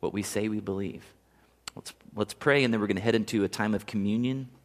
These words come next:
this morning. Heavenly Father, we thank you, um, God, just for your great love for us, that in not only dying, but, but, but rising again, Lord, that we have this amazing hope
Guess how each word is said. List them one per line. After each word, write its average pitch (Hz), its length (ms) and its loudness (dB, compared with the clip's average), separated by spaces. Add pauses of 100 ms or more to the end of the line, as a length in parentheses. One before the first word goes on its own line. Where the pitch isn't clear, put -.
(1300)
this - 240 2
morning. 123 320 4
Heavenly 123 260 2
Father, 113 360 4
we 113 100 2
thank 117 400 -2
you, 131 300 -4 (1080)
um, - 320 -18 (680)
God, 113 220 4
just 110 180 -4
for 117 80 -2
your 110 140 2
great 101 320 2
love 104 240 2
for 107 180 -4
us, - 420 -6 (840)
that 104 160 6
in 110 500 0 (520)
not 107 180 2
only 117 200 2
dying, 110 500 0
but, 98 300 -2
but, 117 140 0 (460)
but 92 180 -2
rising 107 520 0
again, 101 380 0
Lord, 104 260 0
that 101 60 -8
we 98 100 -4
have 101 100 0
this 92 180 -4
amazing 98 520 -4
hope 104 420 -4